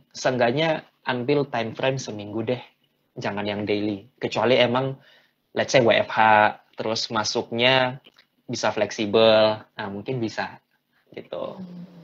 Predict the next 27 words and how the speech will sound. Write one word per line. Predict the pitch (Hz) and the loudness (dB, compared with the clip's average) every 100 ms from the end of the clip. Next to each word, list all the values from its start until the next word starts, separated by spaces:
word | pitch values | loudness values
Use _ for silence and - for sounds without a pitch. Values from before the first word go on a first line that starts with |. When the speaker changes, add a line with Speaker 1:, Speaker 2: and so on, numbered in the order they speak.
| - _ _ _ _ - | -20 _ _ _ _ -20
Speaker 2:
Nah, | - - 233 165 | -20 -4 2 4
Speaker 1:
Cuma | |
aku | 240 | 4
Speaker 2:
indikator | 233 233 233 233 240 233 - _ | 4 6 6 8 8 8 4 _
Speaker 1:
pribadi, | 143 139 131 170 - - | 6 8 10 8 4 -2
sorry, | 135 220 | -2 0
Speaker 2:
apa? | 202 - _ _ _ - | -2 -6 _ _ _ -12
Speaker 1:
sorry, | 160 214 | -6 0
Speaker 2:
Kenapa, | 233 226 240 | 4 6 8
Speaker 1:
sorry. | |
Speaker 2:
Kak | 247 | 6
Di? | 233 156 | 4 2
Speaker 1:
Cuma | 190 - _ _ - | 0 -4 _ _ 2
kalau | 143 | 4
aku | 131 | 4
pribadi | 127 117 113 147 170 - - _ _ | 2 4 6 8 8 6 -4 _ _
nggak | 139 120 107 | 0 0 2
terlalu | 120 113 110 107 117 - | -2 0 2 2 -2 -4
saranin | - 113 110 117 143 | -2 -2 0 -4 -4
Speaker 2:
Hmm. | 131 | -2
Speaker 1:
gorengan. | 113 117 123 120 113 117 _ _ _ - | 0 0 -2 -4 -6 -10 _ _ _ -4
Kalau | 120 123 | 2 4
yang | 139 | 6
baru | 120 117 | 4 4
mulai, | 123 127 117 | 6 6 8
Speaker 2:
Hmm. | 107 | 8
Speaker 1:
wah, | 110 | 8